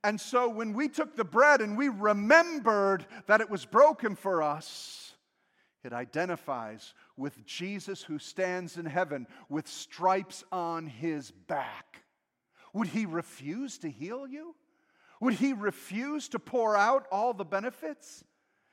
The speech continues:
They're on his back. Why would he do that? Why would he not pour out what was given us? But that's not enough. We also have blood in heaven.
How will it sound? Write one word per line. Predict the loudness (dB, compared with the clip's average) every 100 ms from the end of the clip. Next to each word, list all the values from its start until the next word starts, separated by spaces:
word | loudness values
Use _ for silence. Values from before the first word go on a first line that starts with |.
| _ _
They're | 0 2 2
on | 0 -2
his | -4 -8 -8
back. | -4 -4 -4 -8
Why | -6 -4 -4
would | -8
he | -12 -14
do | -16 -18
that? | -18 -20 -20 _ _ _ _ _ _
Why | 0 2 4
would | 0 -4
he | -6 -10
not | -8 -4 -4 -6 -12 -18 -20 -20 _ _ _ _ _ _ _ -16
pour | -6 -4 -2
out | -4 -6 -12 _ -10
what | -10
was | -8 -12
given | -12 -12 -14
us? | -20 -20 -20 _ -20 -10
But | -4
that's | -2 -2 -6
not | -8 -8
enough. | -8 -10 -12 -16 -20 _ _ _ _ _ _ _ _
We | -6 -2
also | 0 -2 -10
have | -8 -8 -8 -10
blood | -12 -12 -12 -16 -20 _ _ _ _
in | -10 -10
heaven. | -10 -14 -14 -20